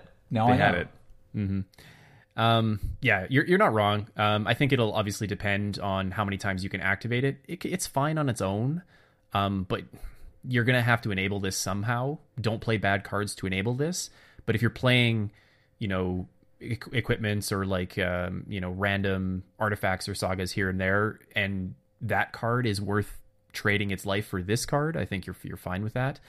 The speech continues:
Speaker 2: Um, I think the value for this card goes up if you have other cards that care about historic spells,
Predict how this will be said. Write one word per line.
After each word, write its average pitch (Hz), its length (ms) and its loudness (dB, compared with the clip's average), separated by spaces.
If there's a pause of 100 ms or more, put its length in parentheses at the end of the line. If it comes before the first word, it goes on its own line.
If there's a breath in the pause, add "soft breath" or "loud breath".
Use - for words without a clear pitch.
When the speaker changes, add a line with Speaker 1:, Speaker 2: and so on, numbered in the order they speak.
(420 soft breath)
Speaker 2:
Um, 107 240 2
I 113 80 0
think 139 220 2
the 120 80 2
value 101 300 4
for 104 120 -2
this 98 140 -2
card 95 220 -4
goes 92 180 -2
up 92 200 -2
if 107 220 -4
you 104 100 -4
have 92 220 -4
other 95 300 -2
cards 92 400 -4
that 92 160 -4
care 90 200 -4
about 87 220 -4
historic 90 440 -6
spells, 92 540 -4